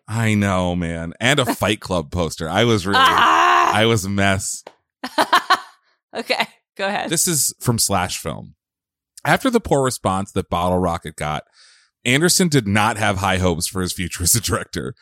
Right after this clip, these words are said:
Speaker 1: He told this to Film four. "Looking back, I don't even know how we managed to get Rushmore made or why. We'd spent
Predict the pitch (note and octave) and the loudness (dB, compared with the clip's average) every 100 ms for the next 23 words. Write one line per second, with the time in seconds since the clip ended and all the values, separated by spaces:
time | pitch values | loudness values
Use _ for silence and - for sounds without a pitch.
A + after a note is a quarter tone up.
0 | - - - - A#2+ A2 A2 - - B2+ | -20 -20 -14 0 2 2 -2 -6 -2 0
1 | A2 A2+ A2+ - G#2 G2 F#2+ F#2+ F2 E2 | 0 -2 -2 0 2 0 -2 0 2 2
2 | B1+ _ _ F#3 - A3 D#3 C#3+ D3 - | -2 _ _ -2 0 -2 2 2 0 -4
3 | _ _ _ _ C#3 D3+ A3+ A3+ G3 D3+ | _ _ _ _ 0 2 2 2 2 4
4 | D3 D3 D3 C3 A#2 A#2 B2 - F#2+ A2+ | 4 4 2 2 0 -2 -2 -6 -2 -4
5 | F2+ G2 G2 G#2 G#2+ F#2 E2+ F#2 F#2+ F#2 | 0 -2 0 -2 0 0 0 0 0 -2
6 | F#2 F#2 D2+ D#2 D#2+ C#2+ A1+ - _ _ | 0 0 0 -4 -4 -6 -10 -20 _ _
7 | _ A#2 B2+ - D3 C#3+ | _ -2 0 2 2 0